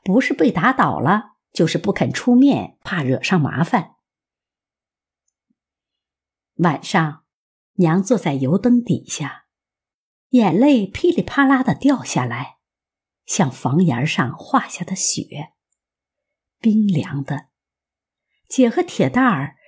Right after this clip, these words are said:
一声不吭地望着娘。第二天，铁蛋儿见老刘媳妇儿来串门儿，和姐嘀嘀咕咕老半天，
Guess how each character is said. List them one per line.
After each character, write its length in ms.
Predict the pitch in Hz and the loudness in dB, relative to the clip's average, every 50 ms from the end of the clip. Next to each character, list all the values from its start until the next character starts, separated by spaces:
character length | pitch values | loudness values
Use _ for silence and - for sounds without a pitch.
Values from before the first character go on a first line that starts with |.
| _ _ | _ _
一 200 | 302 269 240 185 | 2 2 4 4
声 300 | 165 - - 262 254 247 | 2 0 0 0 0 0
不 180 | 269 - 175 123 | -2 -4 -6 -6
吭 320 | - - - 233 220 226 | -6 -8 -8 -4 -4 -4
地 220 | 226 - - - - 143 | -4 -4 -8 -10 -4 0
望 280 | 214 254 254 - - | 0 0 0 -2 -8
着 120 | - - 117 | -8 -6 -6
娘。 400 | 107 113 82 - 127 131 - _ _ _ _ _ _ _ _ _ _ _ _ _ _ _ _ _ _ _ _ _ _ _ _ _ _ _ _ _ _ _ _ _ _ _ _ _ _ _ _ _ _ _ | -6 -6 -8 -8 -10 -12 -12 _ _ _ _ _ _ _ _ _ _ _ _ _ _ _ _ _ _ _ _ _ _ _ _ _ _ _ _ _ _ _ _ _ _ _ _ _ _ _ _ _ _ _
第 140 | - 285 311 | 2 2 2
二 180 | 294 233 135 | 2 0 -2
天， 480 | 123 - - 151 123 127 120 127 127 - _ _ _ _ _ _ _ _ _ _ _ | -2 -2 -2 0 0 0 0 -2 -6 -10 _ _ _ _ _ _ _ _ _ _ _
铁 180 | - - 254 226 | -2 0 2 2
蛋 160 | 226 320 320 | 2 2 2
儿 140 | 302 240 202 | 2 2 0
见 220 | - - 302 226 | 2 2 2 4
老 160 | 185 160 147 | 4 4 4
刘 240 | 139 135 151 202 285 | 4 4 4 2 2
媳 240 | 269 - - 135 202 | 0 0 0 0 0
妇 100 | - - | 2 2
儿 40 | 180 | 0
来 100 | 170 202 | 0 0
串 200 | - - 269 247 | 0 0 0 0
门 120 | 165 117 | 2 0
儿， 340 | 107 - 120 180 220 - _ _ _ _ _ _ _ _ _ _ _ _ _ _ _ | 0 0 -2 -2 -2 -4 _ _ _ _ _ _ _ _ _ _ _ _ _ _ _
和 220 | _ - - 320 349 | _ -2 0 0 0
姐 560 | 349 - - - - - 123 147 185 - - _ _ _ _ | 0 -2 -2 -2 0 0 0 -2 -2 -4 -6 _ _ _ _
嘀 180 | - 311 311 320 | 2 4 4 4
嘀 120 | 320 196 | 4 0
咕 160 | - - 269 285 | -2 0 0 0
咕 220 | - - 285 285 | 0 0 -2 -2
老 100 | 214 - | -2 -2
半 220 | - - 226 170 | -2 0 0 0
天， 440 | - - - 269 277 294 277 - _ | -2 0 0 2 2 0 0 -6 _